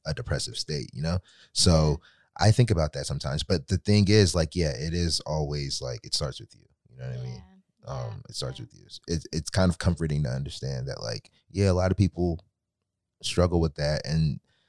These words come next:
Speaker 1: uh, kind of the, the, the journey is to get better at dealing with that and, you know,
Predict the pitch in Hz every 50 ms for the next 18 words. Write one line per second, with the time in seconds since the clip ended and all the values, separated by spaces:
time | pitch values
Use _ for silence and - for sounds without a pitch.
0 | _ _ _ _ - - 73 78 76 76 73 67 - - _ _ _ _ - -
1 | - 85 87 90 85 80 78 76 73 - - - - 76 76 78 69 - - -
2 | _ - - 80 71 64 - - 69 78 78 71 - - 82 82 85 87 85 82
3 | 80 - - - 82 87 92 85 80 78 78 - - - - - 90 87 85 80
4 | 71 - 78 73 67 65 - - 76 76 76 76 73 - - - - 62 - -
5 | _ - 67 65 60 60 117 60 - - _ - - 64 - - - - 50 50
6 | 57 57 - 50 - _ _ 120 120 104 - - -